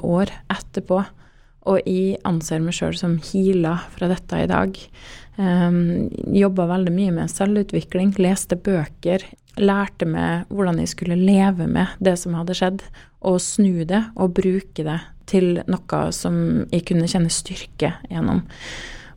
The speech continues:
Og ettersom jeg er sanger og vokalist, så var det veldig naturlig for meg å skrive da den Not Broken som du henviste til tidligere.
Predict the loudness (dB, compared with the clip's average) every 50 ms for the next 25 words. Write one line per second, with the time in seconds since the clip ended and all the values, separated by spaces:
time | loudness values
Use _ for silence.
0 | 0 2 4 4 4 2 2 0 -2 -4 -8 -10 -12 -8 -6 -4 -4 -2 -2 0
1 | 0 -2 -2 0 0 0 0 0 0 0 0 0 0 -2 -2 -2 -4 -4 -4 -2
2 | 0 2 2 2 2 2 0 -2 -4 -4 -2 0 2 2 2 0 -2 -10 -14 -10
3 | -6 -4 -4 -2 -2 -2 -2 0 0 0 0 -2 -4 0 0 2 2 2 0 -4
4 | -4 -4 -4 -2 -2 -2 -2 -2 -4 -4 -4 -4 -2 0 2 2 0 0 0 0
5 | 0 2 0 0 -4 -8 -10 -6 -4 -2 -2 -2 -4 -6 -4 -2 -2 -2 -2 -6
6 | -12 -16 -2 0 0 0 0 -2 -6 -10 -8 -6 -6 -6 -8 -8 -8 -6 -4 -2
7 | -2 -2 -2 -4 -6 -6 -4 -4 -2 -2 -2 -2 -2 -4 -6 -6 -10 -10 -6 -4
8 | -4 -4 -4 -4 -6 -6 -6 -6 -4 -4 -4 -4 -6 -6 -8